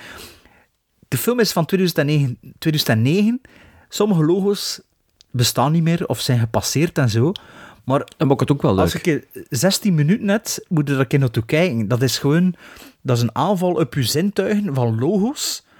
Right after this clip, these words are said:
Speaker 1: met een verhaaltje dat een begin, een einde, een begin, een midden en een einde heeft.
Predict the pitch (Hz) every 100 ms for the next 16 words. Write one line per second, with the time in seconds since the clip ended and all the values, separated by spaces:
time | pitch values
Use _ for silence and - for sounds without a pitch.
0 | - - - 147 147 - 131 107 131 -
1 | - 240 - _ _ _ _ 131 123 127
2 | 120 117 - 131 123 95 131 151 113 143
3 | 170 - 135 120 143 135 131 139 131 110
4 | - 139 196 254 - -